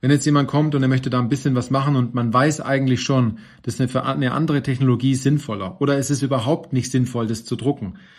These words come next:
dann sollte man das ablehnen. Das bedeutet, die meisten möchten immer nur allen helfen, anstatt sie einer Person ganz bestimmt helfen, indem sie die Person auch davon überzeugen,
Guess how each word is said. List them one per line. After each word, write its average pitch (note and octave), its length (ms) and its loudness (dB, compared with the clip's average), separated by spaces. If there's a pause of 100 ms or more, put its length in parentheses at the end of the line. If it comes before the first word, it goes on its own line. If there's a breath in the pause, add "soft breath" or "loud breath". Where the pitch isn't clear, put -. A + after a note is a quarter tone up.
(160 loud breath)
dann A2+ 100 -4
sollte B2+ 240 0
man A#2+ 160 2
das A2 140 -4
ablehnen. G2+ 600 -8 (340 loud breath)
Das - 160 -4
bedeutet, C#3 600 0 (220 soft breath)
die A#2+ 60 -2
meisten D#3 760 0
möchten C3 260 -2
immer B2 160 0
nur A#2+ 380 -2
allen C3 280 2
helfen, D3 680 0 (120)
anstatt A#2+ 360 -2
sie A2+ 400 -2
einer C3+ 240 2
Person B2+ 680 0
ganz C3 240 2
bestimmt D#3+ 440 0
helfen, A#2+ 400 -2 (260 loud breath)
indem C3 300 2
sie D3+ 160 0
die C3+ 100 0
Person C3 480 -2
auch A#2+ 180 -6
davon B2+ 340 -4
überzeugen, C3 720 -2